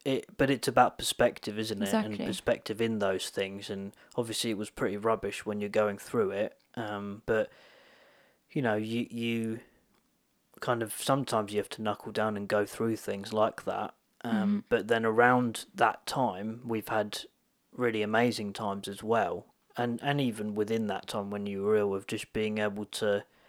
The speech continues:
Speaker 1: literally
Speaker 2: Yeah.
Speaker 1: have our lives stripped back to nothing, and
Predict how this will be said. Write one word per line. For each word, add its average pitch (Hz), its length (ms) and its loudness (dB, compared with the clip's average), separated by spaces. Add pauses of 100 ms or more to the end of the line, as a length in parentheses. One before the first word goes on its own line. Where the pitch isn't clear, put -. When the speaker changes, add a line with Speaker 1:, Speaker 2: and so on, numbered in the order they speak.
(460)
Speaker 1:
literally 113 680 0
Speaker 2:
Yeah. 104 160 0 (640)
Speaker 1:
have 113 260 0
our 107 140 4
lives 101 260 2
stripped - 320 -4
back - 260 0
to - 120 -10
nothing, 101 560 -8
and 104 420 -8